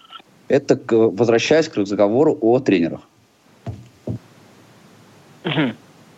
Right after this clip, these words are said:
Speaker 2: Тут,
Speaker 1: Да,
Speaker 2: э,
Speaker 1: здесь Т Ч К.
Speaker 2: <laughs> Ну да, я понял. А, смотри, а, мне кажется, тут, ну, это действительно интере-, интересный разбор Лукомского. Я вообще всем рекомендую читать и слушать Вадима Лукомского. Это очень интересный,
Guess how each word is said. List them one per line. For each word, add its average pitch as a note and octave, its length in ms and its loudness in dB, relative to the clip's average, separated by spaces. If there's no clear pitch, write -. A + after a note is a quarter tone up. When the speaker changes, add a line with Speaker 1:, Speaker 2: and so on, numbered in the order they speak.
Speaker 2:
Тут, E3+ 120 4
Speaker 1:
Да, C#3 600 4
Speaker 2:
э, B2+ 40 2
Speaker 1:
здесь D3 240 0
Т D#3 160 0
Ч F3 120 -6
К. F#2+ 220 -2
Speaker 2:
<laughs> D#3 540 0
Ну E3+ 140 2
да, F#3+ 120 4
я F3 120 2
понял. F3 240 2
А, F#3+ 340 6
смотри, A3 300 0
а, F3 380 4
мне G3+ 160 -2
кажется, A#3+ 320 0
тут, G#3 240 -14
ну, A#3+ 180 4
это A3 800 4
действительно G#3 480 -6
интере-, F3+ 420 0
интересный G3 440 -2
разбор E3+ 300 0
Лукомского. G#3 440 0
Я E3+ 140 2
вообще F#3+ 200 0
всем F3 220 -2
рекомендую E3+ 500 -2
читать F3+ 340 0
и - 40 -10
слушать F3+ 280 -4
Вадима E3 300 -2
Лукомского. F#3+ 520 0
Это D3+ 220 2
очень F3 300 -2
интересный, D#3+ 560 -4